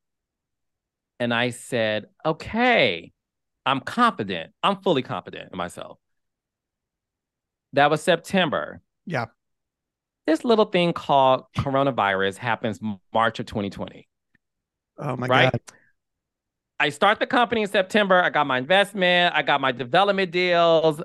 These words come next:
Speaker 1: that, you know, you wish goes to series. Um, and the pandemic happened. And that's when this confident man became scared. And that's when I said to myself, "What the F did I get myself into? Like,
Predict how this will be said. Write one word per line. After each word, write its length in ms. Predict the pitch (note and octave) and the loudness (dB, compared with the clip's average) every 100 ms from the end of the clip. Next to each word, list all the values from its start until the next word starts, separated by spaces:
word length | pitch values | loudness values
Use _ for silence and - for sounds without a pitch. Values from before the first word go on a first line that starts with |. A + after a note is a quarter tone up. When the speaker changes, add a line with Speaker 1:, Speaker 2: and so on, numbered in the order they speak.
| - | 0
Speaker 1:
that, 300 | C3+ C3 - C#3+ | 2 2 -2 -4
you 100 | D3 | 0
know, 80 | |
you 160 | C3 C3+ | 0 0
wish 200 | D#3 D#3 | 0 2
goes 260 | D#3 C#3+ B2+ | 4 2 2
to 80 | |
series. 760 | A#2 F#3 F3+ F3 E3+ E3 D#3+ - - - - - _ _ - | -2 2 2 2 0 0 -2 -6 -20 -20 -20 -20 _ _ -4
Um, 640 | C3+ C#3 C3+ C3+ C3+ C3+ C3+ - _ | 0 2 2 2 2 0 -2 -4 _
and 500 | C3+ C#3 C3 C3 B2+ | -2 0 2 0 0
the 80 | C#3 | -2
pandemic 540 | - C#3 A#2+ C#3 C3+ B2 | -2 -2 -2 -2 -2 -2
happened. 580 | A2+ G#2 G2+ F#2+ F#2+ F#2+ | -2 -2 -4 -4 -6 -6
And 240 | A2 G#2+ | -6 -2
that's 340 | A#2+ C3+ D#3+ - | 0 0 -2 -4
when 220 | C#3+ C3 | -4 -2
this 120 | A#2 | -4
confident 720 | - C#3 C3 D#3 D3 D3+ D3+ | -6 -6 -4 -4 -2 -2 -2
man 720 | C#3+ C#3 C#3+ C#3 C#3+ C#3+ D3 C#3 - - _ _ _ _ B2 | -2 0 2 2 2 0 -2 -4 -4 -6 _ _ _ _ -4
became 440 | C3 D3+ B2+ A#2 | -2 0 0 0
scared. 520 | - - C#3+ C3 B2 | -4 -4 0 2 0
And 140 | B2 C#3 | 0 2
that's 200 | F#3 F3+ | 0 -2
when 120 | C#3+ | -4
I 100 | B2+ | -4
said 220 | - C3 | -6 -8
to 60 | B2+ | -6
myself, 320 | A#2 B2 A#2 | -4 -2 0
"What 120 | E3 | 0
the 160 | C3+ - - | 0 -2 0
F 280 | C3 B2+ - - A#2 | 2 2 -2 -20 -8
did 160 | B2+ B2 | -2 -2
I 60 | |
get 160 | A2 A2+ | 0 -2
myself 360 | G#2+ - G2+ | -2 -2 -4
into? 440 | F#2 F2 D#2+ E2 - _ _ _ _ _ _ _ _ - | -6 -8 -12 -16 -18 _ _ _ _ _ _ _ _ 0
Like, 320 | C3 A#2+ | 0 0